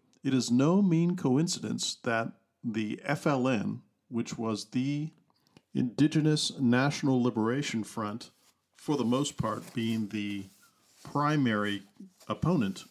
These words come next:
and protagonist for the Algerian indigs versus the French colonizers.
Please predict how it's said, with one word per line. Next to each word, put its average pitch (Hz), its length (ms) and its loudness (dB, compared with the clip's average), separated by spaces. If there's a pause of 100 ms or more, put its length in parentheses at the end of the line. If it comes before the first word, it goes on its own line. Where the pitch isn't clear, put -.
(120)
and 104 300 -4
protagonist 113 560 -6
for 113 160 -4
the 104 180 -2
Algerian 110 840 -4 (480)
indigs 110 500 0
versus 110 540 -4
the 101 220 -6
French 107 520 -4
colonizers. 95 760 -8